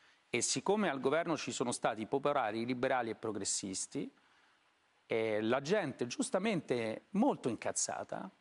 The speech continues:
dice: "Io provo qualunque altra cosa che penso che mi farà star meglio". Il problema è che quell'altra cosa che penso che mi farà star meglio, e che vuol dire l'estremizzazione anche a sinistra, Mélenchon oppure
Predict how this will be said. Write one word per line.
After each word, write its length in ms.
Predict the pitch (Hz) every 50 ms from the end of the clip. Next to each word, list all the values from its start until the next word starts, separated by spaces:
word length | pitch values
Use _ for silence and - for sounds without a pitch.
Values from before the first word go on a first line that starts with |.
| _ _ _ _ _
dice: 400 | - 156 160 156 - - 127 - -
"Io 260 | 226 214 175 127 127
provo 460 | - - 208 208 220 233 226 220 175
qualunque 440 | 147 170 175 196 226 233 - - 165
altra 240 | 151 - - 180 165
cosa 260 | 190 208 226 240 202
che 120 | 165 143 - _ _
penso 340 | - 190 190 196 185 - -
che 80 | 156 147
mi 100 | 131 123
farà 200 | - 127 120 110
star 240 | - - - - 107
meglio". 380 | 101 95 90 90 90 87 - _ _ _ _ _ _ - - - _ _ _ _ _ _ _ _ _ _ -
Il 120 | - 160 160
problema 380 | - 202 185 220 269 269 233
è 20 | 180
che 160 | 165 156 -
quell'altra 520 | - 190 185 202 240 262 247 - 214 202
cosa 260 | 175 208 214 190 185
che 100 | 151 147
penso 400 | 143 - 170 165 175 - - -
che 60 | 139 135
mi 100 | 143 131
farà 220 | - 139 127 131
star 240 | 131 - - 139 131
meglio, 340 | 139 156 175 160 117 104 107
e 120 | - 135
che 120 | - - 185
vuol 140 | 160 175 175
dire 180 | 214 208 170
l'estremizzazione 800 | 127 127 123 - - 127 131 131 117 - 160 - - - 208 143
anche 160 | 110 - 135
a 20 |
sinistra, 480 | 117 - - 196 208 180 - - - 117
Mélenchon 760 | 117 127 127 123 120 117 - - - 202 196 190 165 135 120
oppure 480 | 117 - - - 147 131 127 120 120